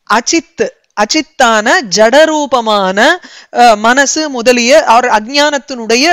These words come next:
அம், பலவிதமான காரியங்கள், சித்தையும் அச்சித்தையும் சேர்த்து முடிச்சு போடுற ஒரு அகங்காரம், அம-, அகம் மமங்கிற அபிமானம்.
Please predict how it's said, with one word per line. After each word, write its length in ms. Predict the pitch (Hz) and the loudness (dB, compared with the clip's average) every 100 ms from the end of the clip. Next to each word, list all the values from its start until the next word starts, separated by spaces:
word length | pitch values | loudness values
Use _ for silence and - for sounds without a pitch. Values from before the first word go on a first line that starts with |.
| - - | 0 -2
அம், 500 | 247 220 208 208 190 | -2 -2 -4 -10 -4
பலவிதமான 600 | 240 262 254 226 202 233 | -2 0 -4 -4 -2 -2
காரியங்கள், 640 | 320 202 208 202 180 226 - - - - _ | -2 -2 -2 -6 -4 -4 -6 -20 -20 -20 _
சித்தையும் 680 | - 330 _ - 339 330 381 - | -4 -4 _ -2 0 0 -4 -6
அச்சித்தையும் 800 | 202 214 320 277 - 294 302 359 | -4 -4 -6 -10 -6 -6 -6 -8
சேர்த்து 800 | 320 - 240 277 - - 349 339 - | -8 -2 0 0 -2 -8 -6 -6 -8
முடிச்சு 540 | 214 254 320 - 330 | -8 -6 -8 -6 -8
போடுற 580 | 262 254 240 240 311 330 | -4 -2 -2 -2 -2 0
ஒரு 220 | 254 226 | 0 0
அகங்காரம், 840 | 202 196 220 277 262 240 233 330 - 165 | 2 0 -2 -6 0 2 2 -2 -2 -2
அம-, 300 | 202 247 262 | 0 -2 0
அகம் 540 | 196 202 277 320 233 | 0 0 -2 -6 -6
மமங்கிற 480 | 202 233 277 294 262 | -4 -2 -4 -2 0
அபிமானம். 840 | 339 - 190 202 202 180 185 | 0 0 -4 -2 -4 -4 -4